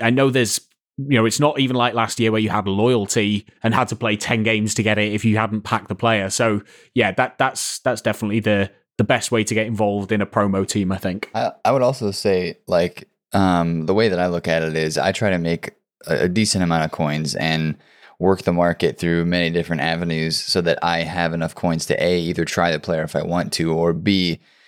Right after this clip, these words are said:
Speaker 2: give myself some leeway where I can, you know, like, today's a Monday, we expect some sort of upgrade pack today.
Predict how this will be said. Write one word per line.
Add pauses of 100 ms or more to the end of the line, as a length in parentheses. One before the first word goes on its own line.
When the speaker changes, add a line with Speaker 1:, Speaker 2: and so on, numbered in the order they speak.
(320)
Speaker 2:
give
myself
some
leeway
where
I
can, (400)
you
know,
like, (300)
today's
a
Monday,
we
expect
some
sort
of
upgrade
pack
today.